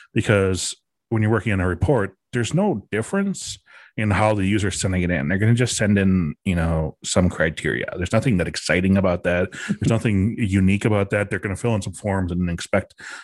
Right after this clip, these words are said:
Speaker 1: some magic to happen, uh, in a data realm, and then they'll get some responses. So we wanna
Speaker 2: Yeah.
Speaker 1: focus on what's most important part there, which is that area. Uh, on the flip side, if I'm going to work with, um,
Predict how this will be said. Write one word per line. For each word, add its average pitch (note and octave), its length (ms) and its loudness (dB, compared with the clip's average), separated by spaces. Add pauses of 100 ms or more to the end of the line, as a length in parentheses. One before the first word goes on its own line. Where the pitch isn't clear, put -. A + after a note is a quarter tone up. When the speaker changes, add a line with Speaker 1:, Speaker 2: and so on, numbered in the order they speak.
Speaker 1:
some F#2 320 2
magic G2+ 420 2
to C#3 60 2
happen, D3 520 2 (420)
uh, G#2 140 2
in G#2+ 140 0
a G2 80 4
data G2+ 320 0
realm, C3+ 440 2
and A2 420 2
then G2+ 220 4
they'll F#2+ 100 4
get F#2+ 160 0
some E2+ 160 -2
responses. C#2 640 -6
So F#2+ 300 2
we G#2 140 0
wanna G#2 180 2
Speaker 2:
Yeah. F#2+ 60 -2
Speaker 1:
focus G2+ 300 -2
on F#2+ 100 -2
what's F#2 180 -2
most F#2 220 -4
important E2 440 -8
part C#2+ 320 -2
there, D#2 180 0
which E2 160 -2
is D#2+ 180 -4 (300)
that F#2 180 2
area. - 400 -4 (540)
Uh, F#2+ 280 2
on A2+ 120 0
the G#2 80 0
flip - 240 0
side, F2+ 380 -2
if F2+ 120 -4
I'm G2 280 0
going F#2 300 0
to F#2+ 200 0
work F#2 300 0
with, F#2 240 -2
um, E2+ 480 -2